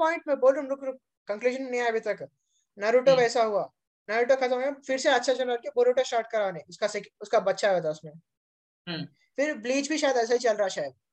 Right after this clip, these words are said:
Speaker 1: और दूसरे एनीमे भी ऐसे ही चलते थोड़े थोड़े, मगर
Speaker 2: हाँ।
Speaker 1: One Piece is not like that। One
Speaker 2: हम्म।
Speaker 1: Piece में इचिरो ओडा है ना,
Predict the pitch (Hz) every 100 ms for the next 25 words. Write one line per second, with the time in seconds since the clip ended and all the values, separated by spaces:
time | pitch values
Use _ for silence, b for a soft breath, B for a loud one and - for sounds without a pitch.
0 | _ _ _ 247 247 240 254 262 269 262
1 | 269 277 233 262 233 214 214 196 190 190
2 | 160 147 _ _ _ _ _ - 254 311
3 | - 247 247 285 294 262 233 240 226 196
4 | 170 170 _ _ _ _ _ _ _ _
5 | 185 233 254 302 285 294 247 262 269 262
6 | 254 247 202 190